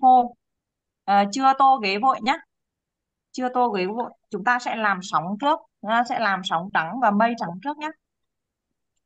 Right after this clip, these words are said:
Sóng trắng và mây trắng này. Cái sóng và mây thì chúng ta sẽ sóng, ờ, mây đi, làm mây trước đi. Mây thì chúng ta sẽ dùng cho cô một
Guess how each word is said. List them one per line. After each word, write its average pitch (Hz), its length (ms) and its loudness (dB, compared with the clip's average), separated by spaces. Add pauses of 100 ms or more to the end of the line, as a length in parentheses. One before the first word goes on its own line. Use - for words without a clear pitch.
(2250)
Sóng 175 340 -10
trắng 175 260 -4
và 214 80 -2
mây 214 180 0 (100)
trắng 165 200 -4
này. 226 100 -10 (600)
Cái 185 160 -2
sóng 190 240 0 (260)
và 220 160 2
mây 254 220 2 (120)
thì 226 160 -6
chúng 196 140 -12
ta 247 200 0
sẽ 240 60 -12 (600)
sóng, 190 260 0 (200)
ờ, 190 280 4
mây 254 280 2
đi, 269 80 -8 (280)
làm 202 200 0
mây 247 260 2
trước 294 200 -10
đi. 285 80 -6 (400)
Mây 269 260 0
thì 226 120 -4
chúng 185 120 -10
ta 233 120 0
sẽ - 180 -10
dùng 208 320 -6
cho 233 100 -6
cô 240 180 2
một 202 100 -2